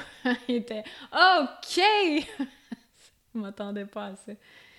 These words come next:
Ouais, c'est ça. Fait que ma voix est un peu haut perché, euh, ce qui fait que j'ai un peu mal à la gorge le soir, euh, quand j'ai fini ma journée, parce que j'arrête pas de parler. Puis, euh, ben, c'est ça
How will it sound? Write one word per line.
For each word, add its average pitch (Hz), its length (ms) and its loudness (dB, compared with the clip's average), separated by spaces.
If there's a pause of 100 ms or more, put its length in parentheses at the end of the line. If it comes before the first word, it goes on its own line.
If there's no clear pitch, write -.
(440)
Ouais, 196 340 -4
c'est 196 200 -10
ça. 196 300 -10
Fait 220 240 -4
que 247 180 2
ma 233 200 0
voix 294 260 0
est 240 160 -4
un 202 100 -2
peu 233 240 -2
haut 269 160 -2
perché, 247 600 -8
euh, 202 120 -6
ce - 200 -14
qui - 180 -18
fait - 340 -10
que 190 220 -8
j'ai 185 120 -12
un 180 100 -12
peu 226 100 -12
mal 262 180 -6
à 190 120 -4
la 175 80 -8
gorge 214 320 -8
le 185 120 -6
soir, 208 500 -12
euh, 185 40 -12 (720)
quand 311 140 0
j'ai 277 140 0
fini 269 280 -4
ma 285 180 0
journée, 240 640 -2 (180)
parce 214 200 -12
que 226 120 -8
j'arrête 220 540 -10
pas 254 100 -10
de 247 60 -14 (120)
parler. 214 420 -10 (840)
Puis, 208 320 -6
euh, 202 220 -2
ben, 208 140 -4
c'est 226 140 -8
ça 359 120 -6